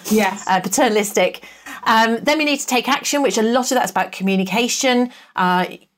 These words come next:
Speaker 2: keep going with that. Look for quick wins where we can spot that change is actually happening, because sometimes it takes a long time,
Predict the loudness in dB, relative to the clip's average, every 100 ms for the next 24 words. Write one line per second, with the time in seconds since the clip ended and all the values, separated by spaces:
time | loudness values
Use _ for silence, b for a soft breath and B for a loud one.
0 | _ -4 -2 0 0 2 2 0 0 0
1 | 0 -2 -4 -2 -2 -2 -4 -2 -4 0
2 | 2 2 2 0 0 2 2 2 2 2
3 | 2 2 0 0 -2 -2 -2 -2 0 0
4 | 0 -2 -2 -4 -6 -4 -4 -2 -2 0
5 | 2 2 0 0 0 0 0 -2 0 0
6 | 0 0 2 2 4 0